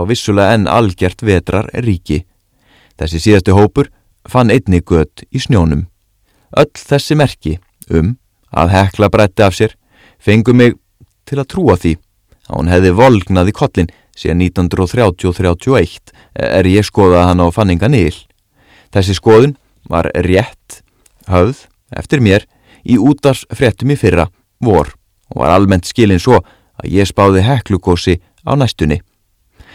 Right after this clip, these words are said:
En við síðustu komu mín á Heklutind, sjötta júlí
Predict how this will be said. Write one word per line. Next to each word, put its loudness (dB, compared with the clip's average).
En 4
við 2
síðustu 0
komu 2
mín 0
á 0
Heklutind, -4
sjötta -8
júlí 0